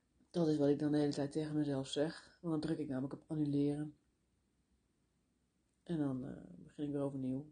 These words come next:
Je wil niet weten hoe vaak ik al overnieuw ben begonnen. Het is echt eindeloos. En iedere keer zeg ik tegen mezelf, "Ik ben niet goed genoeg om naar geluisterd te worden.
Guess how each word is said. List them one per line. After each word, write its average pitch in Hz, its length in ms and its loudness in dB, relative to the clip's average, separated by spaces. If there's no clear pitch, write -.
Je - 80 -8
wil 151 100 2
niet 151 100 4
weten 143 240 0
hoe 135 80 -10
vaak 123 140 -8
ik 127 120 -10
al - 100 -12
overnieuw 135 380 -4
ben 131 140 -8
begonnen. - 400 -12
Het - 100 -20
is - 80 -20
echt - 260 -14
eindeloos. 131 800 -4
En - 180 -16
iedere 160 280 8
keer 151 160 0
zeg 147 160 0
ik 143 100 -10
tegen 143 200 -6
mezelf, 127 520 -4
"Ik 151 140 -10
ben 151 140 2
niet 147 120 -2
goed 151 200 -8
genoeg 143 480 -8
om 147 320 -8
naar 143 240 -4
geluisterd 143 520 -2
te 143 100 -6
worden. 131 320 -2